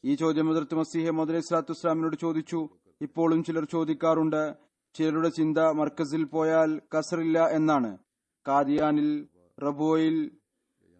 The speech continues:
പോയിരുന്നപ്പോൾ, അല്ലെങ്കിൽ ചിലപ്പോൾ ഇവിടെ ആളുകൾ വരുന്നു. ഹദ്റത്ത് മസീഹ് മൗഊദ് അലൈഹി സ്വലാത്തു വസ്സലാം പറഞ്ഞു, ഏതൊരാളാണോ മൂന്ന് ദിവസത്തിനു വേണ്ടി ഇവിടെ വരുന്നത് അയാളെ സംബന്ധിച്ചിടത്തോളം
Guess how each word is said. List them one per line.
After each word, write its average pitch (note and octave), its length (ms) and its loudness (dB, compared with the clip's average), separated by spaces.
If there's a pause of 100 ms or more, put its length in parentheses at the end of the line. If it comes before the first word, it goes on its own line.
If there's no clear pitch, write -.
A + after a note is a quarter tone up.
(140)
പോയിരുന്നപ്പോൾ, D3+ 920 2 (180)
അല്ലെങ്കിൽ D3+ 280 0
ചിലപ്പോൾ D#3 460 -2
ഇവിടെ D3+ 240 0
ആളുകൾ D#3 440 2
വരുന്നു. D3+ 480 -2 (840)
ഹദ്റത്ത് D#3 260 -4
മസീഹ് E3+ 400 -4
മൗഊദ് E3 160 -2
അലൈഹി E3+ 140 -2
സ്വലാത്തു D#3+ 300 -4
വസ്സലാം D#3+ 320 -2
പറഞ്ഞു, D#3 480 0 (320)
ഏതൊരാളാണോ D#3+ 760 2
മൂന്ന് D#3+ 400 0
ദിവസത്തിനു D#3+ 460 0
വേണ്ടി E3 280 0
ഇവിടെ E3 200 0
വരുന്നത് D#3+ 460 0
അയാളെ D#3+ 320 2
സംബന്ധിച്ചിടത്തോളം D#3 1000 -2